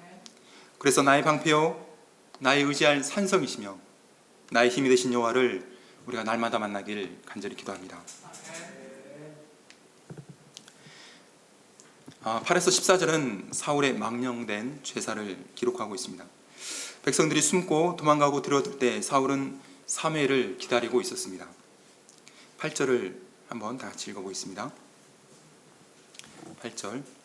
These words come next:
아, 시작. 사울은 사무엘이 정한 기한대로 이래 동안을 기다렸으나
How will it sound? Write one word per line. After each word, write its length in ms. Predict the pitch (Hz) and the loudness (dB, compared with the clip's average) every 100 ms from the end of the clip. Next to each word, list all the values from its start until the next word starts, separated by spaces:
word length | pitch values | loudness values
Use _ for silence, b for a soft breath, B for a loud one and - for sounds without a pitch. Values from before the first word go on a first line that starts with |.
| - - | -20 -18
아, 140 | 95 | -16
시작. 560 | 98 - 120 113 165 - - B B B - - - | -10 -4 -2 0 -2 -6 -20 B B B -20 -18 -2
사울은 560 | 147 147 156 143 131 | 4 6 4 0 0
사무엘이 420 | - 156 160 147 139 | 0 2 2 2 2
정한 400 | 143 135 131 120 | 4 4 4 2
기한대로 560 | 135 127 123 131 143 | 4 6 6 4 4
이래 200 | 123 135 | 4 4
동안을 440 | 139 139 135 131 113 | 4 4 4 0 0
기다렸으나 760 | 127 123 117 - 110 127 - | 4 4 4 2 0 0 -2